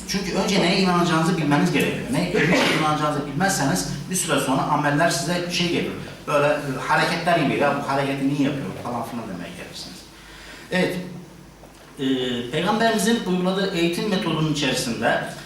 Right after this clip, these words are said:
e, Peygamberimiz diyor ki, "Müjdeleyin,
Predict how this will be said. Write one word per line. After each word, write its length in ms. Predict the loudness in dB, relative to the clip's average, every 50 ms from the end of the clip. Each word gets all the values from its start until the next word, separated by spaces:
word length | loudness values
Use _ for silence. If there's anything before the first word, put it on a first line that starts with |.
| -16 -18 -20 -14 -6 -2
e, 0 | 2 2 2 2 0 -2 -6 -8 -8 -4
Peygamberimiz 480 | -2 0 0 2 2 2 2 2 2 0
diyor 160 | 0 -2 -2
ki, 240 | -4 -6 -6 -8 -10 -10 -8 -4
"Müjdeleyin, 800 | -2 -2 0 0 0 2 2 2 4 2 2 0 0 -4 -8 -10